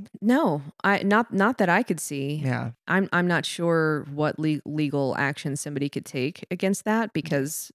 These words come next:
Speaker 1: of free speech laws.
Speaker 2: Yeah.
Speaker 1: And maybe it could be, like, a fraud, like, I was defrauded.
Speaker 2: Yeah, that's what I'm wondering, if there was, like, a fraud
Speaker 1: I d-, I don't,
Speaker 2: situation.
Speaker 1: I've never seen any, anybody take legal action against natural news
Speaker 2: That's crazy.
Speaker 1: in my, in my research, which is scary.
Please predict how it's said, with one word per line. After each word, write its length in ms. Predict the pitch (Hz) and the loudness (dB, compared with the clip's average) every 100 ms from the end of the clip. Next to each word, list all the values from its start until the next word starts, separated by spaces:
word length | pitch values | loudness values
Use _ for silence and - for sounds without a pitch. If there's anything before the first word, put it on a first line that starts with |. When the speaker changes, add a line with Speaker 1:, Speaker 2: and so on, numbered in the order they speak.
| - | -4
Speaker 1:
of 240 | 175 - _ - | -4 -4 _ -2
free 140 | 196 | -2
speech 340 | - 208 - | 0 -6 -4
laws. 380 | 214 214 226 220 | -2 0 0 0
Speaker 2:
Yeah. 260 | 156 135 123 | 2 2 0
Speaker 1:
And 480 | 143 139 139 139 143 | -4 -4 -6 -8 -2
maybe 280 | 196 170 160 | 2 4 2
it 60 | 156 | 0
could 100 | 151 | -2
be, 80 | 151 | -2
like, 220 | 147 143 | -2 -4
a 200 | 160 147 _ _ _ _ _ | -4 -6 _ _ _ _ _
fraud, 400 | - 135 - 151 147 _ | -2 0 0 -4 -8 _
like, 180 | - 60 - | -10 -8 -6
I 80 | 147 | -6
was 100 | 147 | -6
defrauded. 580 | - 185 190 185 180 - - | -2 2 4 4 2 -4 2
Speaker 2:
Yeah, 160 | 175 | 4
that's 180 | 147 160 | 6 6
what 120 | 170 | 6
I'm 200 | 147 147 | 4 4
wondering, 380 | 143 143 135 123 | 2 2 2 0
if 120 | 123 | 0
there 120 | - 127 | 2 0
was, 140 | 123 | 0
like, 100 | 123 | -6
a 60 | 117 | -4
fraud 420 | - 120 117 120 | 0 0 0 0
Speaker 1:
I 100 | 165 | 2
d-, 80 | 180 - | 2 2
I 140 | 156 | 2
don't, 80 | 190 | 2
Speaker 2:
situation. 340 | 160 117 113 170 | 4 2 4 4
Speaker 1:
I've 180 | 220 196 | 4 4
never 240 | 185 180 | 2 0
seen 280 | - 175 165 | -2 -2 -2
any, 380 | - 165 160 156 160 | 0 0 0 -2 0
anybody 380 | 165 160 156 | 2 2 0
take 240 | - 151 147 | 0 -4 -2
legal 300 | 151 147 139 | -4 0 0
action 320 | 143 - 147 | -2 -4 -10
against 480 | - 95 - - - _ | -6 -6 -8 -12 -18 _
natural 360 | - 147 - 135 | -2 -2 -2 -4
news 400 | 110 73 - - | -4 -4 -8 -10
Speaker 2:
That's 200 | 113 - | -10 -10
crazy. 400 | - - 92 107 | -14 -12 -8 -2
Speaker 1:
in 80 | 160 | 0
my, 260 | 143 139 - | 0 -2 -4
in 120 | 151 | -4
my 100 | 135 | -2
research, 480 | 135 147 - - - | -2 -4 -6 -8 -8
which 140 | 139 | -8
is 80 | 131 | -10
scary. 500 | - 143 - - | -10 -6 -4 -4